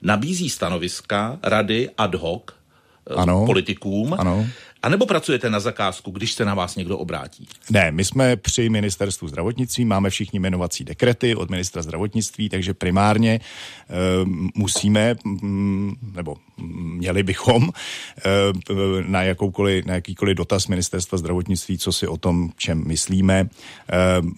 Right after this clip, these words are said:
Speaker 2: vydat, eh, naše stanovisko, což my činíme. Snažíme se, aby bylo co nejvíc, jak my říkáme, evidence-based, to znamená založené na vědeckých důkazech. Ale samozřejmě třeba ministerstvo školství, když se dělal plán rozvolňování škol, ehm,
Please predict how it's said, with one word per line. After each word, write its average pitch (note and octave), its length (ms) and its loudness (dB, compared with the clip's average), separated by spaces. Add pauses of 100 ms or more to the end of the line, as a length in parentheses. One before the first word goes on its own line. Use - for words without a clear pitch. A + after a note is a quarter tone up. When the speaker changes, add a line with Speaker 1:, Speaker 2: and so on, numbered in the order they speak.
Speaker 2:
vydat, F2+ 320 -2 (160)
eh, F#2 60 -2 (260)
naše F2 280 -2
stanovisko, D#2+ 520 -2
což - 220 0
my F2+ 100 0
činíme. A#2 560 4
Snažíme F#2+ 420 -6
se, F#2 140 -6
aby F2+ 120 -4
bylo F2 200 -4
co - 140 -8
nejvíc, E2+ 480 -4 (120)
jak E2 160 -8
my F2 80 -4
říkáme, E2 340 -4
evidence-based, F2+ 680 0
to G2+ 60 -4
znamená F2 320 -2
založené F2 400 0
na E2+ 80 0
vědeckých E2 420 -4
důkazech. G#2+ 520 2 (540)
Ale B2 260 4
samozřejmě A#2+ 600 2
třeba G#2 460 -2
ministerstvo G2 640 -6
školství, B2+ 500 -2
když G#2 280 -4
se F#2+ 280 -2 (280)
dělal F#2 260 -2
plán F2+ 260 -2
rozvolňování F2 640 0
škol, G#2+ 440 2 (480)
ehm, G2+ 460 0